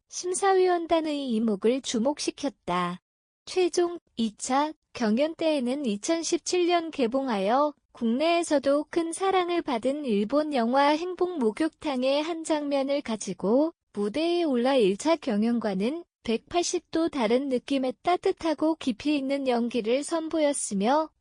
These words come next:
방금 보여준 짧은 독백만으로 한 편의 단편 작품을 만들 수 있을 것 같다. 강한 울림을 주는 연기자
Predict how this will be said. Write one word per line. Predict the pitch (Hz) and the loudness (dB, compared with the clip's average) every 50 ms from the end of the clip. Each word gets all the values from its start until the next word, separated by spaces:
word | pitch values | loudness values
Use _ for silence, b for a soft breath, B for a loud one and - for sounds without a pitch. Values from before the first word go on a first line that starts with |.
| _ | _
방금 | - - 240 220 214 233 254 311 320 320 | -6 -2 0 2 2 2 2 0 -2 -2
보여준 | 311 - 294 285 277 277 277 - 294 302 311 302 | -4 -2 0 4 4 4 2 2 -2 -6 -6 -6
짧은 | - 349 339 349 349 - 359 349 349 330 | -2 -2 0 0 0 0 0 -2 -2 -4
독백만으로 | - 240 - - 294 311 320 302 277 262 247 220 202 170 185 214 262 302 330 320 - _ _ _ | -6 -6 -4 -2 -4 -4 -2 -2 -2 0 0 0 0 0 0 0 2 2 0 -2 -6 _ _ _
한 | - - 381 381 381 | -8 -4 -2 -2 -2
편의 | - - 339 349 339 339 339 | -2 -4 -4 -2 0 -2 -2
단편 | - 285 254 202 214 - - 330 330 330 | -2 -2 -2 -2 -2 -2 -2 -2 -2 0
작품을 | - 349 330 - - - 285 277 277 277 | 0 0 0 -2 -4 -8 -6 -4 -4 -4
만들 | 254 208 190 190 196 285 302 | -2 -2 -2 -2 0 0 0
수 | - - - | -2 -2 -2
있을 | 320 240 202 - - - 285 | -2 -2 -2 -4 -4 -4 -4
것 | - - 320 302 - | -2 -2 -2 -2 -2
같다. | - 262 240 - - 175 170 170 180 180 - _ _ _ _ _ _ _ _ _ _ _ _ _ _ _ _ _ _ _ _ _ _ - | -2 -4 -2 -2 -2 -2 0 -2 -2 -6 -10 _ _ _ _ _ _ _ _ _ _ _ _ _ _ _ _ _ _ _ _ _ _ -10
강한 | - - 226 208 220 269 311 320 320 | -4 0 0 2 2 2 0 0 -2
울림을 | 262 220 208 208 220 247 262 277 285 | -2 -2 -2 -2 -2 -2 -2 -2 -2
주는 | 269 - 262 226 233 240 247 240 233 | -2 -2 0 0 0 2 2 0 0
연기자 | 254 262 254 262 277 294 277 - 220 180 175 170 170 180 - | 0 0 -2 -2 -2 -2 -2 -2 -2 -2 0 0 -2 -4 -8